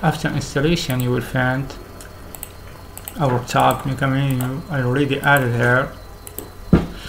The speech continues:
so you can use now. And front end you can see is the Mega Menu already added here. Let's improve,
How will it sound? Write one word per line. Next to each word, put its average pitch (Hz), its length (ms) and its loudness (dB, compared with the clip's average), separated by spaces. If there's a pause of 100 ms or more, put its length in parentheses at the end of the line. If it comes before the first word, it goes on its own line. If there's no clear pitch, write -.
(120)
so - 160 2
you 131 80 4
can 131 160 0
use 120 320 2
now. 120 340 2 (2500)
And 143 320 4
front 156 360 4
end 143 200 2
you - 60 -10
can 135 120 0
see 123 480 0 (840)
is 135 260 0
the 127 80 0
Mega 120 220 -2
Menu 120 380 0 (1700)
already 123 680 2 (840)
added - 360 4
here. 117 360 0 (2500)
Let's 160 440 2
improve, 147 500 2